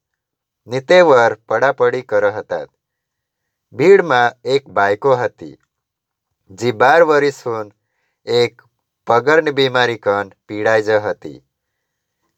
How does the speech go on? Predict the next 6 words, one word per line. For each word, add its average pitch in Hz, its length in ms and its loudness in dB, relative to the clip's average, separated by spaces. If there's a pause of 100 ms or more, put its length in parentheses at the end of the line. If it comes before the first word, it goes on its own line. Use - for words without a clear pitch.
तेनी 165 260 4
पदरनी 151 540 0 (100)
आख्खी 123 400 -4
मिलकत 139 560 -2 (380)
वेदी 123 380 -8
साहवर 107 600 -2